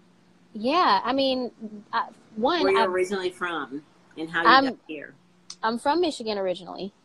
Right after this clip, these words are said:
Speaker 1: Saginaw, Michigan is, is my hometown. Um, I moved to Fort Wayne, Indiana, and stayed there for, uh, well, Indiana, period, for about eight years.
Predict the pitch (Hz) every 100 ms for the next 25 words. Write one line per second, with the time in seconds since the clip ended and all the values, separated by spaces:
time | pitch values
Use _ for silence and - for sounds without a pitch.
0 | _ _ _ - - - 185 190 208 226
1 | 190 180 185 180 185 - 190 185 190 196
2 | 185 180 190 175 190 - - - - -
3 | - - - 196 175 180 - - 208 208
4 | 226 233 - 220 220 190 190 190 190 190
5 | 180 175 175 180 - 180 180 - - 190
6 | 185 185 185 180 175 185 - 190 180 175
7 | 175 - - - 180 - 185 185 170 -
8 | 285 247 220 208 185 - 240 208 185 175
9 | - 185 175 170 175 - 170 165 175